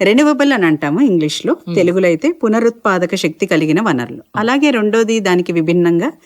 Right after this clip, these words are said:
Speaker 1: పునరుత్పాదక శక్తి లేకపోవడం అనేది
Speaker 2: Hmm.
Speaker 1: నాన్ రెన్యూవబుల్ అని అంటాం. మరి రెండిటికి ఉదాహరణలు ఏంటి అని అంటే, ఈ రెన్యూవబుల్ or పునరుత్పాదక శక్తి ఉన్నవి, సౌరశక్తి,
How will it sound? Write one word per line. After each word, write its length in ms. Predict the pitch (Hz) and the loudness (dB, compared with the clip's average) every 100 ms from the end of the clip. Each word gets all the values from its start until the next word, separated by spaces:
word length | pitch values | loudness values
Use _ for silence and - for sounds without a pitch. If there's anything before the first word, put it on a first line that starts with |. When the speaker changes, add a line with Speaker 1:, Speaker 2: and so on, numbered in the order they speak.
| _ - | _ 0
Speaker 1:
పునరుత్పాదక 800 | 240 285 285 - 240 220 240 302 | 2 2 0 -2 -2 -2 0 0
శక్తి 340 | - 196 262 | 0 -4 -2
లేకపోవడం 840 | 240 180 170 180 208 190 175 160 | 0 2 2 0 -2 -2 0 0
అనేది 340 | 170 120 120 - - | 0 -2 -8 -14 -6
Speaker 2:
Hmm. 100 | 180 | 0
Speaker 1:
నాన్ 240 | 180 226 | 2 2
రెన్యూవబుల్ 500 | 220 160 156 147 185 | 0 2 0 -2 -4
అని 100 | 160 | -4
అంటాం. 280 | 120 117 170 - _ 214 | -6 -8 -14 -20 _ -4
మరి 180 | 208 | 0
రెండిటికి 560 | 202 185 208 277 269 277 | 2 2 0 -2 -2 0
ఉదాహరణలు 800 | 208 185 190 202 196 190 196 208 _ 156 | 2 2 0 -2 -2 -2 -4 -8 _ 0
ఏంటి 360 | 156 170 175 | 0 0 0
అని 100 | 147 | -2
అంటే, 320 | 139 135 269 349 _ _ _ _ _ - | -2 -2 -2 -4 _ _ _ _ _ -4
ఈ 280 | 185 175 170 | 0 2 2
రెన్యూవబుల్ 520 | 170 202 202 214 269 | 2 0 0 0 0
or 180 | 170 175 | -2 -2
పునరుత్పాదక 760 | 190 190 214 214 190 170 160 | -2 -2 -2 -2 -2 -2 -4
శక్తి 300 | 156 151 - | -6 -6 -4
ఉన్నవి, 240 | 135 120 - _ _ - | -4 -4 -10 _ _ -20
సౌరశక్తి, 760 | - 147 156 165 - - - | -6 -2 0 -2 -4 -8 -14